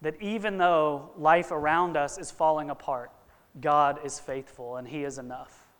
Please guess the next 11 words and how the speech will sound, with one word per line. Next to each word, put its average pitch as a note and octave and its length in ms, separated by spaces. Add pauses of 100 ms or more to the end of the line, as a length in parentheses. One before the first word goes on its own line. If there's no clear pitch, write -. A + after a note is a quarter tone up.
(920)
And D3+ 80
we E3+ 80
can E3+ 180
pass F3+ 320
on F3 160
this D3+ 220
really G3 440
valuable E3+ 520
lesson D3+ 380
to D#3 100
them C3 320